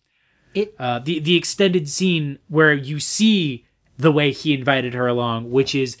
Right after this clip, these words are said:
Speaker 2: he lies and says, "Oh, this was gonna be a romantic surprise, and you ru-, and you ruined it by thinking it was weird that I didn't tell you."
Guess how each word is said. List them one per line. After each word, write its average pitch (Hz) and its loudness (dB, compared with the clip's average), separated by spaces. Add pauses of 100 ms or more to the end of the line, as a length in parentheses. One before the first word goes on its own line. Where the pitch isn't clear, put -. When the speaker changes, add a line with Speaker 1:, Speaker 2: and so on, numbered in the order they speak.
(100)
Speaker 2:
he 165 0
lies 135 2
and 135 -2
says, 131 0 (320)
"Oh, 185 10
this 156 -2
was 165 0
gonna 160 4
be 151 4
a - 2
romantic 135 -2
surprise, 127 0
and 123 -10
you 127 -10
ru-, 120 -2
and 165 4
you 175 6
ruined 196 6
it 135 -2
by 135 2
thinking 131 -4
it 120 -12
was 117 -10
weird 127 0
that 120 -2
I 113 -6
didn't 107 -8
tell 107 -6
you." 101 -14